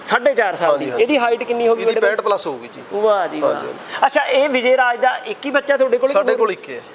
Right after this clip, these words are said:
Speaker 1: ਤੇ ਦੁਨੀਆ ਦੇ ਵਿੱਚ ਕਿੰਨੇ ਕੁ?
Speaker 2: ਬਹੁਤ ਨੇ ਹੁਣ ਤਾਂ।
Speaker 1: ਹਾਂ।
Speaker 2: ਹਾਂ, ਅਸੀਂ ਇਹ ਤਕਰੀਬਨ ਬੱਚੇ ਆਪਦੇ ਘੋੜਿਆਂ ਦੇ ਰੱਖੇ ਹੀ ਨਹੀਂ ਬਹੁਤੇ।
Speaker 1: ਜੀ।
Speaker 2: ਨੂਰੇ ਦੇ
Speaker 1: ਅੱਛਾ,
Speaker 2: ਵੀ ਨਹੀਂ ਸਾਡੇ ਕੋਲ ਸੀ।
Speaker 1: ਇਹਦੀ ਮਾਂ ਦੀ, ਜਤਿੰਦਰ ਬਾਈ, ਗੱਲ ਕਰਾਂ ਤੇ ਮਾਂ ਕਿਹੜੇ ਖਾਨਦਾਨ ਦੀ ਹੈ?
Speaker 2: ਇਹਦੀ ਮਾਂ ਨਾ ਸਾਡੇ ਕੋਲ ਬੁਲੰਦ ਘੋੜਾ ਸੀ।
Speaker 1: ਜੀ।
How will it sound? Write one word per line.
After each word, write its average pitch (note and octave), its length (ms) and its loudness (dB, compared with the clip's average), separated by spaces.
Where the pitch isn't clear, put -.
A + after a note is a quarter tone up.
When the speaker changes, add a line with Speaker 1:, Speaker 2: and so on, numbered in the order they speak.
Speaker 1:
ਤੇ C#4+ 80 2
ਦੁਨੀਆ A3+ 360 2
ਦੇ A3 80 2
ਵਿੱਚ G#3 180 2
ਕਿੰਨੇ G#3+ 240 0
ਕੁ? G3 80 -4
Speaker 2:
ਬਹੁਤ A3 300 2
ਨੇ G#3+ 100 0
ਹੁਣ E3 160 -2
ਤਾਂ। D#3+ 120 0
Speaker 1:
ਹਾਂ। G#3+ 380 4
Speaker 2:
ਹਾਂ, E3 260 2
ਅਸੀਂ A3+ 200 2
ਇਹ G3+ 60 4
ਤਕਰੀਬਨ G3+ 400 0
ਬੱਚੇ F#3+ 260 0
ਆਪਦੇ F3+ 340 2
ਘੋੜਿਆਂ G3 200 2
ਦੇ F3+ 80 -2
ਰੱਖੇ F3 240 -2
ਹੀ F3 60 -2
ਨਹੀਂ C#3+ 180 -6
ਬਹੁਤੇ। B2+ 260 0
Speaker 1:
ਜੀ। F#3+ 360 2
Speaker 2:
ਨੂਰੇ E3 180 2
ਦੇ F#3+ 80 4
Speaker 1:
ਅੱਛਾ, F#3+ 140 2
Speaker 2:
ਵੀ G#3 100 0
ਨਹੀਂ G#3+ 100 0
ਸਾਡੇ D#3+ 240 0
ਕੋਲ C#3+ 160 -4
ਸੀ। C#4 120 -2
Speaker 1:
ਇਹਦੀ E4 160 0
ਮਾਂ B3 340 2
ਦੀ, B3+ 120 -6
ਜਤਿੰਦਰ B3+ 360 -4
ਬਾਈ, C#4+ 160 2
ਗੱਲ C4 260 2
ਕਰਾਂ B3+ 180 0
ਤੇ D4+ 60 -2
ਮਾਂ B3 240 0
ਕਿਹੜੇ A#3+ 200 -2
ਖਾਨਦਾਨ G#3+ 380 0
ਦੀ F3 80 -8
ਹੈ? D#3+ 160 -6
Speaker 2:
ਇਹਦੀ C#4+ 180 0
ਮਾਂ A3 240 4
ਨਾ C#4 120 2
ਸਾਡੇ G#3+ 220 0
ਕੋਲ A#3 320 2
ਬੁਲੰਦ F#3 340 0
ਘੋੜਾ A#3 260 0
ਸੀ। C#3+ 160 -10
Speaker 1:
ਜੀ। E3+ 180 2